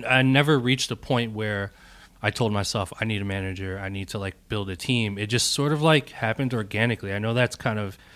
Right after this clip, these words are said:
cliche, but it really happened that way. Um, and from the years of two thousand ten, when I, like, kinda stopped working with Sha, to around two thousand fourteen,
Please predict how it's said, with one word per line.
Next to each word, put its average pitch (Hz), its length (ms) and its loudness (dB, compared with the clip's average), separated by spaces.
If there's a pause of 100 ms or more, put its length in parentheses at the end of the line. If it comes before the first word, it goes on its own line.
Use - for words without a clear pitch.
(240)
cliche, 113 500 2
but 127 160 0
it 113 80 -2
really 120 340 2
happened 117 360 2
that 98 160 -4
way. 95 280 -6 (420)
Um, 101 480 -2
and 110 500 2
from 127 360 4
the 120 100 4
years 143 380 6
of 117 540 0
two 135 140 -2
thousand 110 640 2 (420)
ten, 104 580 0
when 107 100 -2
I, 101 260 -4
like, 101 300 -6 (140)
kinda 104 180 -2
stopped 101 260 -4
working 101 240 -10
with 98 100 -8
Sha, 90 300 -6 (540)
to 117 120 2
around 101 340 0
two 113 180 -10
thousand 101 680 -6
fourteen, 110 1080 0